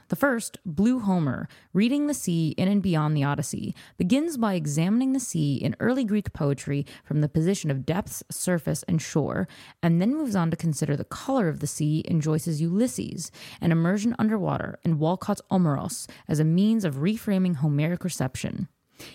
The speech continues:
In this episode, we discussed whether translation preferences matter when teaching Homer, how we balance making material accessible versus preserving a higher entry point to appreciating harder to translate parts,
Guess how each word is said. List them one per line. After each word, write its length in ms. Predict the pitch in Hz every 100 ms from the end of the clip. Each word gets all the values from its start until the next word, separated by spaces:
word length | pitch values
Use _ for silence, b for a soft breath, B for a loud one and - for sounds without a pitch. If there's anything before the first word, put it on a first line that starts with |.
| B
In 100 | 294 427
this 180 | 349 -
episode, 600 | 131 147 - 143 151 160 B B
we 120 | 240
discussed 540 | - 269 - 139 139 175
whether 240 | 160 160
translation 760 | - - 151 147 175 214 254
preferences 460 | 247 180 180 160 165
matter 460 | 165 180 160 120 - B
when 140 | B 170
teaching 260 | 165 156
Homer, 500 | 151 185 170 - 214 - b b b
how 300 | - 170 262
we 180 | 254
balance 480 | 156 139 131 143 -
making 300 | 156 151 151
material 380 | 151 - 156 143
accessible 720 | - - - 185 240 226 262
versus 340 | 247 160 139 160
preserving 560 | - 151 143 196 220
a 40 | 185
higher 340 | - 147 151
entry 260 | - 254 269
point 340 | - 269 240 - B B
to 140 | -
appreciating 640 | 170 - 285 - 269 247 226
harder 340 | - 185 196
to 160 | - 202
translate 540 | - 156 147 156 -
parts, 380 | - 285 -